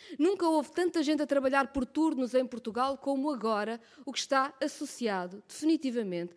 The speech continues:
ao risco de A V C e a outros problemas de saúde. E, portanto, nós temos mesmo um problema sobre que sociedade é que queremos ter, como é que organizamos o trabalho, como é que organizamos o salário, como é que distribuímos a riqueza que produzimos e como é que nos tratamos para cuidar.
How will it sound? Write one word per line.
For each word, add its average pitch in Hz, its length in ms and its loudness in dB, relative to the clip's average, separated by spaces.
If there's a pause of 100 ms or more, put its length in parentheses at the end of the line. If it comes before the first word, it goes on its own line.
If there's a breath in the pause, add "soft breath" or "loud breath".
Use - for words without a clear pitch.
(160 loud breath)
ao 240 120 4
risco 240 340 -4
de 233 100 0
A 247 80 0
V 262 160 -2
C 254 280 -6 (140 loud breath)
e 262 80 -2
a 254 60 0
outros 247 200 -4
problemas 202 500 -8
de - 80 -20
saúde. - 380 -12 (280 loud breath)
E, 226 80 -4
portanto, 247 320 2
nós 269 240 4
temos 247 280 -2
mesmo 247 340 0
um 240 60 0
problema 233 500 -2
sobre 247 300 -4
que 302 140 -2
sociedade 240 640 -4
é 202 60 -6
que - 60 -16
queremos 208 320 -8
ter, 240 280 -4 (220 loud breath)
como 285 200 2
é 285 80 4
que 277 80 -4
organizamos 247 680 0
o 277 80 -4
trabalho, 208 640 0 (200 loud breath)
como 247 180 2
é 254 80 0
que 247 100 -6
organizamos 233 640 0
o 254 60 -8
salário, 196 680 -4 (160 loud breath)
como 233 180 0
é 240 60 -2
que 240 60 -12
distribuímos 226 560 -6
a 226 40 -2
riqueza 220 400 -4
que - 80 -20
produzimos 185 640 -10 (260 loud breath)
e - 60 -18
como 220 200 -4
é 220 60 -2
que 226 80 -8
nos 226 200 -4
tratamos 208 540 -6
para 185 200 -8
cuidar. 180 360 -8